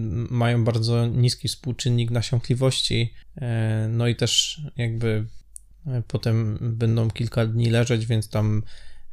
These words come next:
e, myślę, że one się też wysuszą, e, no i po prostu zostanie to przyklejone z powrotem,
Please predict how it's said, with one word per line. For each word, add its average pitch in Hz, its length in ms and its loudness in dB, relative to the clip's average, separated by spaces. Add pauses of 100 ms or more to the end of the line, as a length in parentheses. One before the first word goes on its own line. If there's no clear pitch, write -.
e, 113 220 -4
myślę, 113 340 -2
że 113 120 0
one 113 140 0
się 123 100 -4
też 110 200 0
wysuszą, 120 580 0 (320)
e, 110 640 0
no 120 140 4
i 117 100 2
po 113 120 -2
prostu 113 480 0 (200)
zostanie 110 400 0
to 107 100 -4
przyklejone 110 600 0
z - 60 -4
powrotem, 110 640 -2